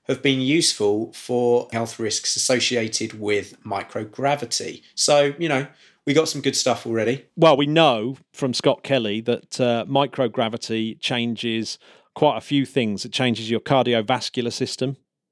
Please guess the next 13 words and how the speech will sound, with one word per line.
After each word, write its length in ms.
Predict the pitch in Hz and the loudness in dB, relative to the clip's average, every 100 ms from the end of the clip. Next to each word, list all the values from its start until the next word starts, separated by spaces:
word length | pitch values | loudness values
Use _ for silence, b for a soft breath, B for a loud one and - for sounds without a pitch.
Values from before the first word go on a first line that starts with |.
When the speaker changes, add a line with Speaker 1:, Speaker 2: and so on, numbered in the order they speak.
| - | -10
Speaker 2:
which 140 | - | -4
is 60 | 110 | 0
Speaker 1:
Yep. 80 | |
Speaker 2:
all 200 | 123 117 | 0 0
your 120 | 120 107 | 0 -2
heart 480 | - 120 120 110 | -2 0 0 2
and 100 | 127 | 2
your 80 | 120 | 4
Speaker 1:
Tick. 80 | 117 | 4
Speaker 2:
circulation. 880 | 127 123 - 120 110 113 - 117 120 b b b | 4 2 0 -2 0 0 0 -2 -2 b b b
That's 200 | 127 - | 0 4
not 220 | 156 143 | 2 4
good. 380 | 160 - - - | 2 2 -2 -6